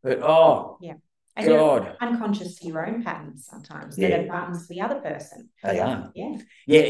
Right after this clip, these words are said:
Speaker 1: you know, and, oh, oh, they might, they, they, they might hear it from you, but not from me. Oh, really? Oh, yeah, because, because I'm independent. I'm impartial. I'm not on anyone's team. And I might say it a different way.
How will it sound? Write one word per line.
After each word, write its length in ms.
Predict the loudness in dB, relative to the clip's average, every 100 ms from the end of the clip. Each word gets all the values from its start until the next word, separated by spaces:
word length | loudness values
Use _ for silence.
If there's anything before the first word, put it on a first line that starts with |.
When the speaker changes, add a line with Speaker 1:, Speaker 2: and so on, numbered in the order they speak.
| 0 -2
Speaker 1:
you 160 | -2 0
know, 120 | 0
and, 220 | -2 -6 0
oh, 400 | 2 2 0 -12 _ _ _ _ _ 0
oh, 160 | 0
they 120 | 2
might, 260 | 0 0 -2
they, 200 | -4 -6 -6
they, 100 | -6
they 160 | -4
might 220 | -2 -2 0
hear 180 | -2
it 160 | -2 -4
from 100 | -2
you, 540 | 0 0 -2 -8 -14 _ _ _ _
but 100 | -4
not 240 | -2 -4 -6
from 140 | -6
me. 280 | -4 -6 -8
Oh, 260 | -8 -8 -8
really? 360 | -6 -4 -4 -10 -8
Oh, 220 | -6 -4
yeah, 220 | 2 2
because, 560 | 2 0 -2 -2 -8 -16
because 220 | -6 -2 0
I'm 160 | 0
independent. 480 | -2 -4 -6 -8 -8
I'm 140 | -10
impartial. 720 | -10 -10 -6 -6 -6 -10 -14 -6
I'm 100 | -2
not 140 | -2
on 80 | 0
anyone's 400 | -2 -4 -8 -14
team. 540 | -10 -8 -8 -10 -12 -16 _ _ _ _ _ _ -6
And 180 | -2 0
I 40 |
might 180 | -2 -4
say 140 | -8
it 120 | -6
a 60 | -6
different 220 | -6 -6
way. 500 | 0 0 0 -4 -6